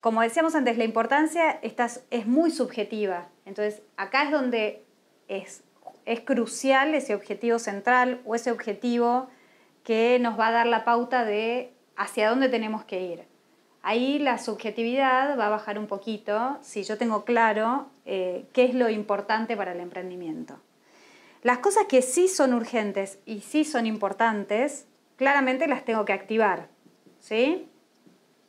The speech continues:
Si tengo que entregar un pedido y además el cliente me está reclamando y es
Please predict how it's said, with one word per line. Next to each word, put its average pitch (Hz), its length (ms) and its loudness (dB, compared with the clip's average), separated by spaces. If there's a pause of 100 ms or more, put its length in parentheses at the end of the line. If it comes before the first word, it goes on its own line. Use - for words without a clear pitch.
(520)
Si 214 160 -4
tengo 233 200 4
que 240 80 4
entregar 247 340 4
un 254 100 -2
pedido 254 500 2
y 196 140 -2
además 226 600 0
el 208 160 -4
cliente 233 480 0
me 190 80 -6
está 208 200 -6
reclamando 220 1040 -2
y 190 760 -6 (260)
es - 280 -8